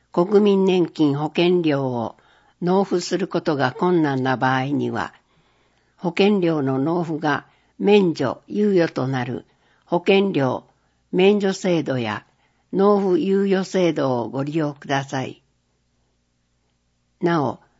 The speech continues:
申請者本人、配偶者、世帯主の所得審査があります。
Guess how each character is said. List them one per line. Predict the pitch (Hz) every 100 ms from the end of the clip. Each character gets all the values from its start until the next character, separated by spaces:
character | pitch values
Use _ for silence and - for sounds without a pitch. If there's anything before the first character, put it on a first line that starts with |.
| _ _
申 | - 202 214
請 | - 196 185
者 | 160
本 | 156 185 165 131
人、 | 113 90 - _ _ _
配 | 180 196 196
偶 | 214 180 139
者、 | - 101 - _ _ _ _
世 | - 185 170
帯 | 196 196
主 | 180 151 -
の | 131 110 - _
所 | 185
得 | 175 214 -
審 | 185 226 202
査 | -
が | 143 131
あ | 127
り | 120
ま | 120
す。 | 120 -